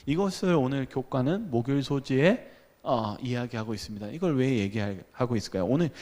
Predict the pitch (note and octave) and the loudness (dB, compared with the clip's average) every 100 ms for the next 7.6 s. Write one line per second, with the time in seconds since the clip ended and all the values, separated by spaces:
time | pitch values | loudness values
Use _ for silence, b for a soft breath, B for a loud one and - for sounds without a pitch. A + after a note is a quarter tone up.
0 | B B F#3 - D3 G3 G3 G3+ C3 C#3+ | B B -2 -2 -2 0 0 0 0 0
1 | D#3 E3+ C#3+ B2 A2+ C#3+ D#3 D#2+ B B | -2 -6 -6 -2 0 0 -2 -4 B B
2 | B B D3+ F3 F3 D3 B2 - C#3+ - | B B 2 4 4 2 -4 -6 -4 4
3 | - G#3+ G3+ F3+ C#3 C3+ G3+ - A#2+ A2+ | 4 4 2 2 2 0 -4 -4 0 2
4 | F#3+ G3 F3 E3 D#3 C3+ - A#2+ A2+ A2 | 2 2 2 2 0 -2 -2 -4 2 2
5 | A2 G#2 - F#2+ F#2+ G#2 B B B B | 2 -2 -4 -8 -10 -14 B B B B
6 | - D#3 C#3 C#3 D#3 B2 C3 D3+ D#3 D3+ | -6 -2 0 0 0 0 0 4 2 2
7 | B2 A2+ G#2+ A#2+ D#3 | -2 -2 -2 -2 -4